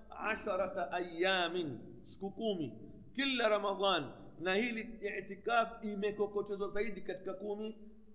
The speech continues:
la mwisho, kumi la mwisho, eh, katika kila kumi la mwisho, siku kumi za mwisho za mwezi wa Ramadhan, Mtume alikuwa akikaa i'tikaf.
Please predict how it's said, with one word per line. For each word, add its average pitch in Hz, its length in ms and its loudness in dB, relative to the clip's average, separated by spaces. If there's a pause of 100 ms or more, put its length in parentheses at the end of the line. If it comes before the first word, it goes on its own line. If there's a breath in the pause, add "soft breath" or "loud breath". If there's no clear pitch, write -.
(140)
la 160 180 2
mwisho, 170 360 -2
kumi 220 460 0 (360)
la 180 160 4
mwisho, 208 400 -4 (380)
eh, 196 320 2 (280)
katika 196 380 2
kila 247 400 -2
kumi 214 280 -6
la 214 140 -2
mwisho, 220 400 -4 (180)
siku - 280 -8
kumi 202 240 -8
za 196 140 0
mwisho - 380 -6 (200)
za 190 180 0
mwezi 220 260 0
wa 202 60 0
Ramadhan, 185 460 2 (140)
Mtume 196 340 -6
alikuwa 185 320 2
akikaa - 340 -4
i'tikaf. 147 520 -2